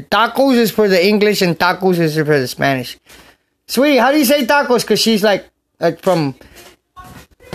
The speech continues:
what? Sweetie, how do you say in her language? 'Cause, sweetie, what country you're, she's German. My girlfriend is German. Are you German?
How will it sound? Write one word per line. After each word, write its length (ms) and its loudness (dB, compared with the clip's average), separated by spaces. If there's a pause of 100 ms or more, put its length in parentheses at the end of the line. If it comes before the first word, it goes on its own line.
(360)
what? 400 0 (200)
Sweetie, 300 0
how 120 2
do 60 2
you 60 2
say 260 0 (320)
in 160 0
her 180 2
language? 580 0
'Cause, 240 -2 (140)
sweetie, 220 0
what 160 0
country 320 0
you're, 200 0
she's 220 0
German. 380 0
My 120 2
girlfriend 460 0
is 80 -4
German. 320 -2
Are 100 0
you 80 -2
German? 400 -2